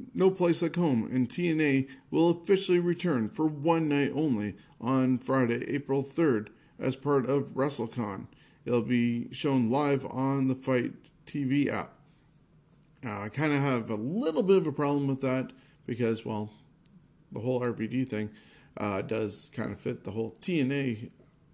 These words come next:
uh, aspect with the letters and the innuendo that's there. But the problem Impact has had over the last while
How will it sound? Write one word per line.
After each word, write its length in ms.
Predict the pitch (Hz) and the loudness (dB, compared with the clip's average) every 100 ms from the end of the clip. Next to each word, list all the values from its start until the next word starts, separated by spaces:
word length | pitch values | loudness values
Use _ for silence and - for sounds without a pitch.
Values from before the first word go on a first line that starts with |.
| - _ _ - | -20 _ _ -8
uh, 260 | 135 120 - | -4 -4 -4
aspect 580 | - 143 - - 95 - | -4 -4 -4 -6 -6 -6
with 360 | 113 104 104 - | -6 -6 -6 -6
the 80 | 117 | -6
letters 420 | 120 117 107 104 | -4 -4 -6 -6
and 360 | 101 101 98 | -6 -8 -10
the 220 | - 113 123 | -6 -4 -2
innuendo 480 | 120 113 117 113 | -2 0 0 -2
that's 300 | 110 113 - | -4 -6 -4
there. 360 | - 151 131 117 - - - _ | 0 2 0 -2 -14 -20 -20 _
But 420 | - 151 - - - - - | 6 6 6 -2 -20 -16 -6
the 120 | 139 | -4
problem 380 | 156 175 185 175 | 2 4 4 2
Impact 380 | 165 147 143 127 | -2 0 0 -2
has 140 | 123 | -2
had 240 | 123 123 | 0 0
over 200 | 131 127 | 0 -4
the 80 | 120 | -2
last 260 | 117 113 - | -2 -2 0
while 400 | 135 135 135 | 2 2 0